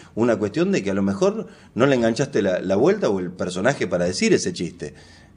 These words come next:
¿Eh? Pero no creo que haya chistes. Hay bu-, hay nuevos y viejos, pero buenos y malos, no. Yo creo que, que si es un chiste y cumple la, las condiciones básicas, es un chiste. Después está en uno, bueno, digo, esto,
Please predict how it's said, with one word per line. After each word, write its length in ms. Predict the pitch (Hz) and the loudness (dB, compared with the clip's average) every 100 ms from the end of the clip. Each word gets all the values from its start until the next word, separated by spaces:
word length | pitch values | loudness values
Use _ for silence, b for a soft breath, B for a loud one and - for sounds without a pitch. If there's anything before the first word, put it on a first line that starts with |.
| - | -10
¿Eh? 100 | 85 110 | -6 -2
Pero 100 | 190 | 0
no 100 | 226 | 2
creo 160 | 220 | 2
que 60 | 139 | 2
haya 180 | 95 90 | 0 -4
chistes. 160 | 90 98 | 0 2
Hay 80 | 110 | 2
bu-, 160 | 113 | 2
hay 160 | 101 113 | 2 2
nuevos 360 | 135 208 233 151 | 4 2 0 -2
y 40 | |
viejos, 340 | 139 104 87 85 | -2 -2 -4 -8
pero 380 | 82 80 82 80 | -8 -8 -8 -6
buenos 400 | 87 143 170 - | 0 0 0 -4
y 60 | |
malos, 320 | 117 185 226 143 | -2 -2 -2 -4
no. 120 | 165 | -4
Yo 100 | 143 | -4
creo 160 | 160 147 | -4 -2
que, 180 | 98 85 B B | -4 -6 B B
que 100 | - | -4
si 80 | 98 | -2
es 120 | 143 | 0
un 120 | 131 120 | -2 2
chiste 280 | 165 165 | 0 0
y 20 | 107 | -2
cumple 340 | 110 117 101 | 0 0 0
la, 300 | 85 69 64 b b b | 0 -4 -12 b b b
las 140 | 85 | -10
condiciones 460 | - 95 90 123 117 | -4 -4 2 2 4
básicas, 420 | 143 165 160 156 | 0 0 -2 0
es 120 | 120 | 0
un 100 | 117 | -2
chiste. 340 | 98 85 76 71 B B - | -4 -8 -10 -12 B B -8
Después 340 | 90 156 151 | 0 0 2
está 220 | 143 135 | 2 4
en 80 | 131 | 4
uno, 380 | 151 151 175 190 B B | 4 2 0 -2 B B
bueno, 280 | 104 135 110 | 2 2 4
digo, 340 | 107 123 127 127 | 2 4 2 0
esto, 440 | 143 147 143 147 | -2 2 0 0